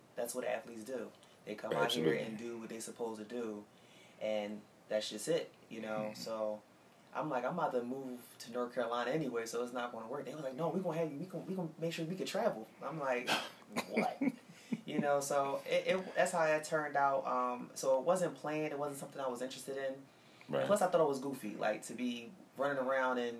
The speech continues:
Speaker 1: bikinis playing
Speaker 2: Mm-hmm.
Speaker 1: football. You know, I thought it was weird, but it was fun. We got, we got a chance to travel around the world, um, as far as, like, uh, playing different teams on, uh, the East Coast, West Coast. So it was fun,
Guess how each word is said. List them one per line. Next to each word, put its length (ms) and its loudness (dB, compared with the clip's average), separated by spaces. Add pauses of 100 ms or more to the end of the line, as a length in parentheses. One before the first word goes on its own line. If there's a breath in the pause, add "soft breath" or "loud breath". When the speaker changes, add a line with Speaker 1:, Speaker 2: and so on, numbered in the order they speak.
(240)
Speaker 1:
bikinis 680 0 (320 soft breath)
playing 180 0
Speaker 2:
Mm-hmm. 100 -2
Speaker 1:
football. 360 4
You 80 -4
know, 100 0
I 80 6
thought 140 2
it 60 4
was 120 0
weird, 420 -2
but 240 4 (380 loud breath)
it 120 8
was 180 2
fun. 340 2
We 80 -2
got, 220 2 (120)
we 60 -4
got 180 4
a 40 -6
chance 160 0
to 80 -6
travel 560 4 (200)
around 260 0
the 80 0
world, 480 4 (520 soft breath)
um, 680 0 (380)
as 120 -10
far 200 4
as, 100 4
like, 400 0
uh, 340 -4 (200)
playing 280 -2
different 280 -2
teams 720 -4
on, 200 -6
uh, 120 -8 (220)
the 80 -16 (120)
East 200 -6
Coast, 500 0
West 260 4
Coast. 380 0 (480 loud breath)
So 400 4
it 80 2
was 140 4
fun, 280 2